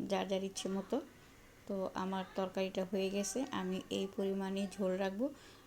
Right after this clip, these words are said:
তো এই পরিমাণ ঝোল রাখলেই ঠিক হবে। তো এটা যখন ইয়ে হবে, আহ, আর একটু লবণ দিয়ে দিলাম, যখন এটা, আহ, মানে ঠান্ডা হবে তখন ঝোলটা আরও একটু কমে যাবে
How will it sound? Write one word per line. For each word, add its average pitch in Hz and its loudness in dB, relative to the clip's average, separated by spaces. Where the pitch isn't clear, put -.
তো 190 0
এই 196 2
পরিমাণ 196 2
ঝোল 190 2
রাখলেই 196 2
ঠিক 196 -2
হবে। 214 2
তো 180 2
এটা 202 0
যখন 196 0
ইয়ে 196 4
হবে, 208 2
আহ, 175 -2
আর 196 2
একটু 196 0
লবণ 190 4
দিয়ে 196 4
দিলাম, 208 2
যখন 196 2
এটা, 196 2
আহ, - -4
মানে 185 2
ঠান্ডা 196 4
হবে 220 4
তখন 196 2
ঝোলটা 196 2
আরও 185 2
একটু 196 0
কমে 196 4
যাবে 175 2